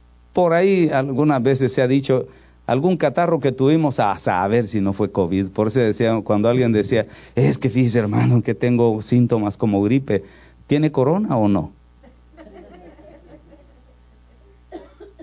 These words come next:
Porque no sabía. Nos hemos expuesto como ustedes no tienen idea.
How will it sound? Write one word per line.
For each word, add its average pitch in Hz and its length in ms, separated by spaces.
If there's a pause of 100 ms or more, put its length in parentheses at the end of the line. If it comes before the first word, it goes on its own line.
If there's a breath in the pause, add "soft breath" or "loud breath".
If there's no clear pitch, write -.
Porque 180 200
no 165 140
sabía. 120 420 (3250)
Nos 123 160
hemos 135 300
expuesto 127 560
como 101 160
ustedes 104 340
no 107 140
tienen 95 400
idea. - 340